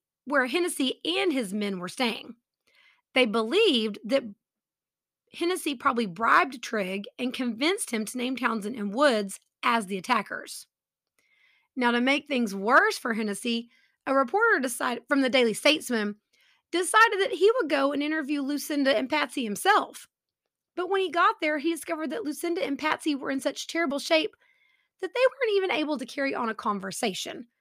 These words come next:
let alone answer questions about the night they were attacked. The reporter also said that the doctor told him that it was very possible that Lucinda would never regain the ability to have a conversation with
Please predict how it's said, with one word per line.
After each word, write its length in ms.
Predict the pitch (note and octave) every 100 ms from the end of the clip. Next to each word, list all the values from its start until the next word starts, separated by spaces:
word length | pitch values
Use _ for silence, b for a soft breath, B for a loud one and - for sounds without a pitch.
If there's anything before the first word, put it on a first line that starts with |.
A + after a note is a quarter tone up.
| _ _ -
let 200 | F4+ G4
alone 300 | F#4 D#4+ D4
answer 300 | C#4+ B3+ C4+
questions 600 | B3+ A#3+ - A3+ G#3+ - -
about 320 | A#3 B3 A#3
the 100 | A#3
night 320 | A3+ G#3 G#3
they 140 | G#3
were 160 | F#3 F3+
attacked. 640 | G3 - A#3 - - - - _ _ _ _ _ _ _ _ _ _ _ _
The 100 | C#4+
reporter 380 | C4+ D#4 C#4 D4+
also 440 | C#4+ F4+ G4 F4+
said 300 | - B3 A3
that 120 | B3
the 80 | B3+
doctor 480 | G3+ C#4 F#4 - B3
told 300 | - E4+ C#4+
him 260 | A3+ A3 A3 b b b b b b
that 100 | F4
it 60 | F4+
was 140 | D4+
very 260 | C4 G4 G#4
possible 440 | - E4 E4 C#4
that 140 | A#3+ -
Lucinda 420 | C#4 - F4+ E4
would 180 | C4 B3+
never 380 | C4 E4 E4+ B3+
regain 400 | A#3 G#3+ A3+ A3
the 60 |
ability 400 | G#3 G#3+ A3 B3
to 40 | A#3
have 140 | A#3
a 60 | A#3
conversation 640 | C4+ A#3 A#3+ A#3+ A#3 G#3+
with 120 | G3